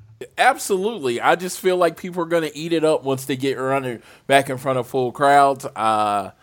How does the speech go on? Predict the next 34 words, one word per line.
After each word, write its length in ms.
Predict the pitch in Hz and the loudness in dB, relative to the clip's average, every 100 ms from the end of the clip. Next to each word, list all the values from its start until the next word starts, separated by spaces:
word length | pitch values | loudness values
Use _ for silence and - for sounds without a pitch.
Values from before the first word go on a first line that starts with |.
| _ _ _ _ - | _ _ _ _ 0
um, 800 | 117 113 113 107 101 - 98 101 _ _ | 4 6 4 0 -8 -16 -20 -20 _ _
you 100 | 135 | -12
know, 320 | 123 123 110 | -4 -4 -2
um, 520 | 123 123 117 110 104 - - | 2 4 4 2 -4 -16 -6
the 180 | 123 143 | -2 -2
stadium, 640 | - 165 160 160 156 151 _ _ _ | 0 2 4 2 -6 -8 _ _ _
uh, 560 | - 127 123 117 117 110 92 | 0 4 6 4 2 -2 -8
the 180 | 110 120 | -6 -6
stadium 580 | - 139 139 143 135 131 | 0 0 2 -2 -4 0
there, 340 | 131 139 147 _ _ _ | 0 0 -4 _ _ _
they 180 | 131 135 | 0 4
had 180 | 135 131 | 6 4
a 60 | |
M 220 | 123 131 135 | 2 -2 -4
G 240 | 135 131 | 0 0
K, 420 | 131 139 139 135 131 | 2 2 2 0 -6
M 220 | 120 135 | -6 -4
G 200 | 135 139 | -4 -4
K 220 | 139 135 | 0 0
concert, 400 | 143 135 135 143 | 2 0 0 -4
Machine 320 | 117 - 127 | -6 -8 -4
Gun 140 | 123 117 | -4 0
Kelly, 360 | 131 127 127 - - _ | 2 2 -2 -10 -20 _
for 180 | - 113 | -2 4
all 140 | 113 113 | 4 4
those 160 | 113 | 0
people 220 | 123 120 | -6 -4
that 100 | 117 | -2
might 180 | 113 117 | 0 2
not 160 | 117 113 | 2 2
know 140 | 120 | 2
who 100 | 120 | 2
that 200 | 120 117 | 2 4
is. 380 | 131 139 135 | 6 4 0